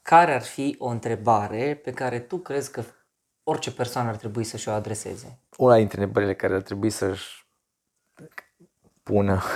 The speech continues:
Speaker 2: <laughs> oamenii, cine sunt ei? Simplu, o întrebare simplă, dar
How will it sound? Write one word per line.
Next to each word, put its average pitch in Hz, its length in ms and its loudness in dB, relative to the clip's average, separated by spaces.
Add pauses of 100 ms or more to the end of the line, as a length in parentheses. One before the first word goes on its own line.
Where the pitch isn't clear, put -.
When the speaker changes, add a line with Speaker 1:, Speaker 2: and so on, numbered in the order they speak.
(260)
Speaker 2:
<laughs> - 420 -10
oamenii, 151 280 2 (880)
cine 302 360 2
sunt 269 320 -2
ei? 107 340 0 (120)
Simplu, 147 460 2
o 123 60 6
întrebare 131 360 2
simplă, 160 320 0
dar 160 420 2